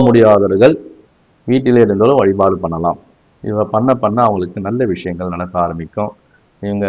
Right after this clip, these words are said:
பெரிய அதிசயத்தக்க ஒரு சாதனைகள் புரிவராக இருப்பார்கள். ஏன்னா கர்ணத்திலே ரெண்டாவது கர்ணம் அதுதான், பா-, பாலவ கர்ணம் தான். அந்த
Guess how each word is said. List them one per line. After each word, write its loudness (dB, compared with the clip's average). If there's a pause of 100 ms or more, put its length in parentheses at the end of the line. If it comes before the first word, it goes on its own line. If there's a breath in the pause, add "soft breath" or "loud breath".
பெரிய -4
அதிசயத்தக்க -2
ஒரு 0
சாதனைகள் 4
புரிவராக -2
இருப்பார்கள். -8 (600)
ஏன்னா -6 (140)
கர்ணத்திலே -2
ரெண்டாவது 2
கர்ணம் -2
அதுதான், -4 (520)
பா-, -4
பாலவ 6
கர்ணம் -6
தான். -8 (100)
அந்த -14